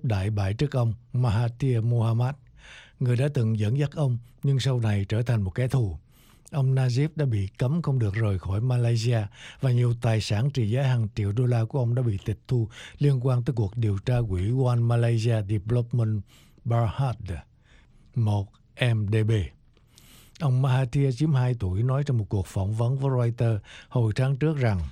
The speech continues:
biển thủ công quỹ và dùng tiền của nhà nước để hối lộ là hai trong những cáo trạng mà ông Najib, sáu mươi bốn tuổi, đang phải đối mặt.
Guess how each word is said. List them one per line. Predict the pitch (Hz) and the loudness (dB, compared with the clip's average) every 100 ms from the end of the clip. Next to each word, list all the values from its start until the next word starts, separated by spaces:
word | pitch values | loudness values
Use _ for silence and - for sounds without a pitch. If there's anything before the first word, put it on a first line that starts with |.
| - - - | -12 -12 -2
biển | 113 143 | 0 2
thủ | 131 | 0
công | 147 147 131 | 2 0 0
quỹ | 110 104 | 0 0
và | 135 | 2
dùng | 120 107 101 | 2 0 0
tiền | 101 | -2
của | 95 | 0
nhà | 123 107 | 0 0
nước | 98 135 156 | 0 0 0
để | 107 | 0
hối | 107 147 | 2 2
lộ | 104 95 - - - - | 0 -2 -10 -20 -10 -2
là | 113 | 0
hai | 98 123 131 131 | 2 2 0 0
trong | 131 | 0
những | 120 120 | 0 0
cáo | 151 139 | 0 0
trạng | 110 95 98 | 0 0 0
mà | |
ông | 107 117 120 | 0 0 0
Najib, | 120 117 123 143 | 2 0 0 -4
sáu | - 147 | -4 -2
mươi | 139 147 | 2 2
bốn | 131 143 | 0 -2
tuổi, | 143 85 95 - - - | -2 -4 -4 -8 -16 -8
đang | 139 120 101 | -2 0 0
phải | - 92 | -4 -4
đối | 98 127 | 0 0
mặt. | 110 | 0